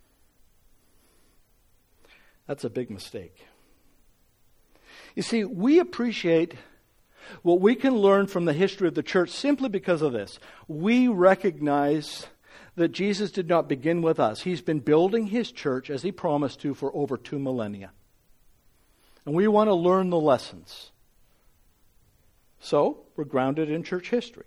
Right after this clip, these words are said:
We're centered in the person of Jesus. We're grounded in the scriptures, church history.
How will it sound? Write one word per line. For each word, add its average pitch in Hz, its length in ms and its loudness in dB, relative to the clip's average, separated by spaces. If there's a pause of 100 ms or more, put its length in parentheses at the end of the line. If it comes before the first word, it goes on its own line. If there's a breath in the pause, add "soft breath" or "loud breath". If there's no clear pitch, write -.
(160)
We're - 80 -18
centered 151 380 -4
in 170 40 -8
the 165 60 -4
person 165 340 -4
of 147 80 -10
Jesus. 147 520 -8 (580 soft breath)
We're 127 80 -6
grounded 156 640 -2 (360 soft breath)
in 139 260 2
the 117 60 0
scriptures, 196 600 -4
church - 300 -6
history. 196 340 -4